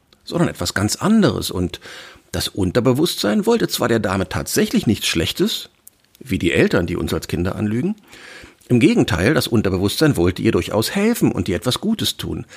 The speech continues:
Aber Rauchen zur Entspannung war eben nicht der entscheidende Punkt dabei. Der war vielmehr, dass die Dame in einem Büro arbeitete und das Rauchen benötigte, um ihre Arbeit in für sie akzeptable Abschnitte zu strukturieren.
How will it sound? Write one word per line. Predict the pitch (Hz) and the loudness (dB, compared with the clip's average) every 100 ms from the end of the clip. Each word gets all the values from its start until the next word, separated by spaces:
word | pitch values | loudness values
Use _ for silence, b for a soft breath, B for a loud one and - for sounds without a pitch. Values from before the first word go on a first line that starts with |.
| B B B B | B B B B
Aber | - 120 110 | -4 0 0
Rauchen | 73 110 127 | 2 2 2
zur | - 101 | 2 -4
Entspannung | 80 - - - 202 170 85 - - - | -4 -4 -6 0 2 2 0 -8 -16 -6
war | - | -4
eben | 101 95 | 0 0
nicht | 92 92 | 0 -2
der | |
entscheidende | 85 - 85 85 - | -4 -2 -2 -4 -4
Punkt | 71 71 | -8 -8
dabei. | 80 117 - - _ _ _ _ _ _ _ _ _ - _ | -8 -8 -12 -14 _ _ _ _ _ _ _ _ _ -20 _
Der | - 196 202 | 2 2 2
war | 82 | -2
vielmehr, | - 95 98 113 196 B B B B | -2 0 0 0 -2 B B B B
dass | 147 180 | -4 2
die | 156 | 2
Dame | 110 95 120 | 2 0 0
in | 120 | 0
einem | 101 123 | 0 2
Büro | 135 120 185 233 | 2 2 2 0
arbeitete | 87 82 78 90 131 175 190 B B B | -4 -4 -4 -4 -6 -4 -4 B B B
und | - 196 | -4 -2
das | 87 - - - | 0 -4 -6 -2
Rauchen | 214 247 127 | 0 0 0
benötigte, | 87 85 85 85 135 - 180 185 202 B B B B B | 0 0 0 0 -2 -4 -2 -2 -4 B B B B B
um | 120 120 | 2 2
ihre | 107 87 - | 2 -2 -2
Arbeit | 120 220 214 107 95 | -2 0 0 0 2
in | 110 107 | 2 2
für | - 120 | 2 0
sie | 104 - | 0 -2
akzeptable | 120 - 117 - 107 110 131 - | -2 -2 -4 -2 -4 0 -2 -2
Abschnitte | 202 - 214 208 131 | -2 0 0 0 -2
zu | 107 | -2
strukturieren. | - - - 90 92 69 - | -4 -6 -4 -4 -4 -6 -10